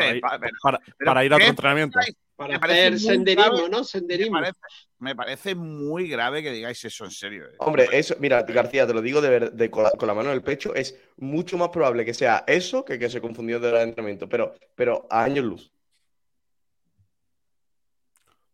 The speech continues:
Speaker 4: Y lo sabes.
Speaker 2: <laughs> Y lo sabes, dice.
Speaker 4: <laughs>
Speaker 2: No, no
Speaker 3: Culpable.
Speaker 2: estoy de acu-,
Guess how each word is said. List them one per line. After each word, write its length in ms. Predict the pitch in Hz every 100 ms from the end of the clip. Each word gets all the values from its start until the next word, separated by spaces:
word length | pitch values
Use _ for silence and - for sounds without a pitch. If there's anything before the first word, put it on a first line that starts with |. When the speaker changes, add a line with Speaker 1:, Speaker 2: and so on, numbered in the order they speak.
| _ _
Speaker 4:
Y 100 | 127
lo 120 | 110
sabes. 380 | 107 107 - - _
Speaker 2:
<laughs> 40 | _ _ _ _ _ _ _ -
Y 140 | 208
lo 160 | 180 165
sabes, 300 | - 127 117
dice. 280 | 101 104 - -
Speaker 4:
<laughs> 1040 | 185 - 214 190 147 127 104 - - 131 127 _ _ _ _ _ _ _ _ _ _ _ _ _
Speaker 2:
No, 140 | 104
no 100 | 117 123
Speaker 3:
Culpable. 240 | - -
Speaker 2:
estoy 140 | -
de 80 | 139
acu-, 180 | 127 _